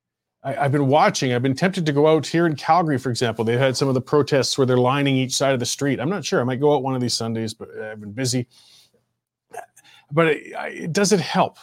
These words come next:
Does it help when you have, I mean, when, when they're left unopposed out there screaming and blocking our roads and spreading hate, and they are, uh, then perhaps it's showing that we're giving up. But at the same time, if we have a large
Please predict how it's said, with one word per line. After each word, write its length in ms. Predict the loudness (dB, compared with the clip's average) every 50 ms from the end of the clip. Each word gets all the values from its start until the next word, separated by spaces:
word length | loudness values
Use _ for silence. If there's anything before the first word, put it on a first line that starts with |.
| -20 _ _
Does 160 | -2 0 0 0
it 80 | 0
help 300 | 2 2 2 2 2 0
when 100 | 0 0
you 120 | 0 0 0
have, 380 | 0 2 2 2 2 0 -2 -8 -20 -20 -20 -20 _ _ _ _ _ _ _ -4
I 100 | 0 2
mean, 180 | 4 6 6 6
when, 220 | 4 4 4 4 4
when 100 | 4 6
they're 100 | 6 6
left 360 | 6 4 4 2 0 -2 -6 -4
unopposed 720 | 0 0 0 0 0 0 2 4 4 6 6 4 4 4
out 200 | 4 2 2 2
there 140 | 2 0 0
screaming 520 | 0 -2 -2 0 2 4 4 4 4 4
and 100 | 2 2
blocking 380 | 4 4 4 2 2 0 -2 0
our 80 | 0 2
roads 360 | 4 4 4 4 4 2 0
and 80 | -4
spreading 360 | -4 -4 0 0 0 0 0 0
hate, 220 | 0 -2 -2 -2
and 120 | -2 0
they 120 | 0 0 0
are, 340 | -2 -2 -4 -6 -8 -10 -12 _ _ _ _ _ _ _ _ _ _ _ _ _ -12 -2
uh, 400 | 2 4 6 6 8 6 6 4 2 -4 _ _ _ _ _ _ _ _ _ -20 -6 0
then 280 | 4 4 4 4 2
perhaps 400 | 2 2 4 4 4 2 2 2
it's 180 | 2 2 2 0
showing 220 | 0 2 2 2
that 100 | 2 2
we're 80 | 0 2
giving 260 | 2 4 4 4 4
up. 140 | 2 2 2
But 80 | 2 0
at 80 | 0
the 80 | -2 -2
same 240 | 2 2 2 2 4
time, 260 | 4 4 4 4 4
if 140 | 2 2 2
we 80 | 2
have 140 | 4 4 6
a 20 |
large 260 | 6 8 8 6 4